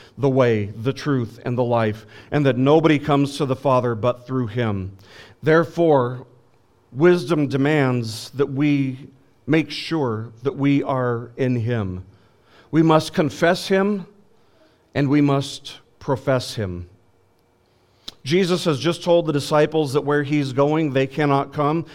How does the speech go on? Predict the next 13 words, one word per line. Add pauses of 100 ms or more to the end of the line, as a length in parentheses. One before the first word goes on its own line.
(220)
but
he's
going
to
prepare
a
place (180)
for
them
in
his
Father's
house,